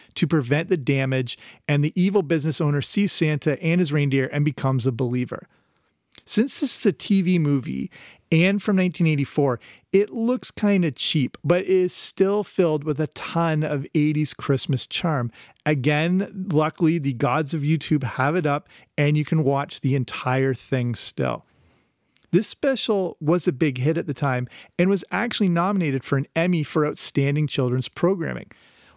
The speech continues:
Also nominated that year, check this list out: Punky Brewster, Reading Rainbow, and An Ewok Adventure. That's some heavyweights right there. If you're looking for a new Christmas special to embrace with a real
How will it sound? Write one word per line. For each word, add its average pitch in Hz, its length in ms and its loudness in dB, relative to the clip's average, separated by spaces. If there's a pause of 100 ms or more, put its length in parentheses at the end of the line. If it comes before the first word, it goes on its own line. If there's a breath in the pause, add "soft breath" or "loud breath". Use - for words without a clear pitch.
Also 170 320 2
nominated 175 520 2
that 175 200 -2
year, 170 240 2
check - 240 -2
this 170 220 0
list 139 240 -2
out: 117 200 -4 (440 soft breath)
Punky 175 260 2
Brewster, 165 580 0 (400 soft breath)
Reading 170 440 2
Rainbow, 156 580 0 (160)
and 143 160 2
An 139 240 0
Ewok 156 480 2
Adventure. 131 720 -2
That's - 400 -2 (200)
some 131 180 2
heavyweights 123 600 0
right 127 160 -2
there. 147 240 -8 (720 soft breath)
If - 140 2
you're 208 100 4
looking 247 300 -2
for 262 160 0
a 208 40 4
new 190 120 4
Christmas - 380 -2
special 147 380 -2
to 139 180 0
embrace 127 640 0
with 156 240 0
a 160 60 2
real 160 460 0